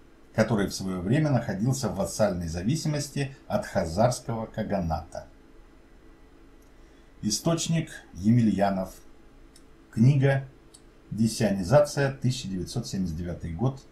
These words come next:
Париж. По наущению своего папочки Малуша в один прекрасный момент отдыха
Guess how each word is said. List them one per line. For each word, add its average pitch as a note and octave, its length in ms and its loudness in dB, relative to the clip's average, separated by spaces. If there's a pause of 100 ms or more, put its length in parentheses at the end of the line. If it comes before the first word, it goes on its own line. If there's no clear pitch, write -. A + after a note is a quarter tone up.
(220)
Париж. - 360 -4 (1600)
По E3+ 80 8
наущению G#3 540 8
своего E3 360 4
папочки D#3 560 6
Малуша C3+ 560 6
в G#2 80 4
один D3 240 4
прекрасный C3+ 500 2
момент C3+ 480 6
отдыха G#2 640 0